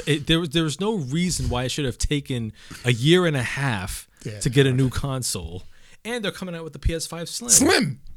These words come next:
Speaker 1: So there you go. But thankfully, you can go to any store and pick up a P S five, uh,
Speaker 2: Now.
Speaker 1: anytime now.
Speaker 2: Yeah.
Speaker 1: Same with the Series X for Xbox, but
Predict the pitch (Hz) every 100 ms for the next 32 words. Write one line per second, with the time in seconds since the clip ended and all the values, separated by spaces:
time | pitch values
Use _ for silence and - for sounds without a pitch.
0 | - - - - - - - - 101 110
1 | 110 110 113 127 101 - - - _ -
2 | _ _ - 156 196 208 180 147 156 139
3 | 135 135 127 123 113 127 110 95 - 104
4 | 92 - 98 - 95 92 85 90 127 110
5 | 101 90 - 95 78 87 87 98 92 -
6 | - - - _ _ _ _ - - 120
7 | 110 - 95 90 - 113 98 85 104 85
8 | - - - - - 107 - - 80 80
9 | - - 87 85